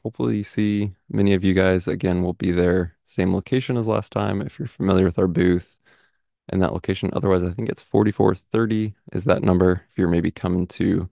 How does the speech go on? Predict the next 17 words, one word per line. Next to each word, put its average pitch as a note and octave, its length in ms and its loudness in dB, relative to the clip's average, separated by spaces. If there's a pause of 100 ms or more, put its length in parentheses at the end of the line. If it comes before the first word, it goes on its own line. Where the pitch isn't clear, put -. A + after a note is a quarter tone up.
(100)
Hunt G2 120 -6
Expo - 420 -4
for - 100 -4
the F#2 100 -2
first - 300 0
time. G2 260 4 (800)
And F2+ 180 2
then, F2 300 2 (100)
uh, - 120 -2
again, F2 260 -2
we've F2 160 -2
mentioned, F2 560 -2
but - 120 -2
we F2+ 140 -4
won't F2+ 400 -2
be F#2+ 220 -4
at F#2 420 -4